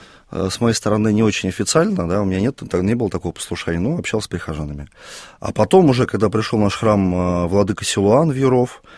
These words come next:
э, при, э, заместитель управления делами, э, он с-, сделал собрание с сотрудником нашего храма и благословил меня вот активно развивать это служение. Но как-то вот, когда вот тебя поддерживает и благословляет настоятель,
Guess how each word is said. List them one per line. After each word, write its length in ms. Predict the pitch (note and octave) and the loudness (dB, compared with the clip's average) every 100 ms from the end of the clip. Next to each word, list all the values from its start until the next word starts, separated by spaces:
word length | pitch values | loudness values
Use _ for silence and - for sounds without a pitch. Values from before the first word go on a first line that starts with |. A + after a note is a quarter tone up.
| - - - - | -20 -20 -20 -6
э, 840 | F#2 F#2 F#2 F2+ F2 F2 E2 D#2+ E2 | 0 2 2 2 2 0 0 -4 -4
при, 200 | - G2+ | -2 -2
э, 280 | - F#2+ F#2 | 0 2 2
заместитель 540 | F2+ G#2+ G#2 A2+ - | 2 0 2 -2 -2
управления 380 | F#2 G2 F#2+ F#2 | -2 0 0 0
делами, 460 | F#2 F#2+ E2 D2+ E2+ - _ _ _ _ _ - - - - - - | 2 2 0 -2 -8 -18 _ _ _ _ _ -20 -20 -16 -16 -14 -6
э, 760 | F2+ F2 E2+ E2+ E2+ E2+ E2+ - - - - | -4 -2 -2 -2 -4 -6 -8 -10 -10 -12 -6
он 300 | G#2 C#3 C#3 | 0 2 2
с-, 160 | - F#2+ | -2 -4
сделал 240 | F#2+ G2+ | -2 -2
собрание 600 | - G2 A2 D#3 E3 C#3+ - - - - | 0 2 4 4 2 -2 -6 -20 -20 -12
с 100 | - | -4
сотрудником 680 | - - G#2 A2+ G2+ G2 F#2+ | -2 0 0 0 -2 -2 -2
нашего 280 | F#2 - F#2 | -4 -4 -6
храма 320 | F#2 F#2 F2 | -2 0 2
и 60 | A#2 | 0
благословил 480 | A#2 G#2+ - A2+ | 0 -2 -2 0
меня 240 | A2 F#2+ G2 | 2 2 0
вот 180 | F#2+ G2 | -2 -4
активно 380 | - A#2+ G#2 | -2 -2 0
развивать 460 | G2 F#2+ G2 F#2+ - | 0 0 0 0 0
это 100 | - | -8
служение. 580 | D#2+ F2+ E2+ D#2 C#2+ C#2 - - - - - - | -8 -6 -4 -4 -4 -10 -16 -20 -20 -20 -18 -4
Но 160 | G2 | 0
как-то 320 | - A#2+ - A2+ | 2 2 2 2
вот, 160 | A2+ | 2
когда 280 | - F#2+ A2+ | 0 2 4
вот 160 | G#2+ - | 2 0
тебя 240 | F#2+ G2+ | 0 0
поддерживает 640 | - G2 G#2 G#2+ G2+ F2+ | 2 2 2 2 2 -2
и 60 | F#2 | -2
благословляет 720 | E2+ F2 - F#2 F#2+ F#2 F2 | -4 -4 -2 0 2 2 0
настоятель, 640 | - - F2+ F#2+ - F2 | -4 -4 0 0 0 -6